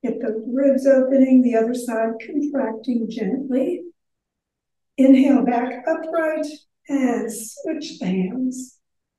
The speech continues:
Bring your arms back by your ears. Stretch again. Keep everything facing the front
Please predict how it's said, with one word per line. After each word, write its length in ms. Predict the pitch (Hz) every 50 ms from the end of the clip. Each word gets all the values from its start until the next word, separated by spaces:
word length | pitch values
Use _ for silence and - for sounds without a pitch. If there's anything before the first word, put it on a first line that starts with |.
| _ _ _ _
Bring 160 | 294 285 277
your 180 | 254 254 269 247
arms 300 | 247 247 233 226 233 -
back 300 | 254 233 247 247 233 -
by 180 | 285 277 285
your 240 | 311 320 320 - -
ears. 600 | 226 220 214 208 214 220 233 262 254 233 - -
Stretch 720 | - - - - 381 370 359 359 349 349 339 311 294 294
again. 540 | 302 262 285 277 277 277 269 269 277 277 285
Keep 260 | 294 285 - - - - -
everything 540 | 254 254 247 262 262 269 262 247 240 - 240
facing 380 | 254 240 233 233 240 - 226 214
the 240 | 220 220 - - -
front 320 | 277 269 269 254 262 254